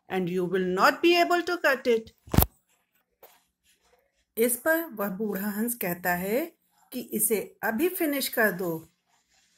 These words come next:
अभी यह सॉफ्ट है, टेंडर है,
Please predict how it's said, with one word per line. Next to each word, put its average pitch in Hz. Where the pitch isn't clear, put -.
अभी 285
यह 254
सॉफ्ट 294
है, 247
टेंडर 277
है, 220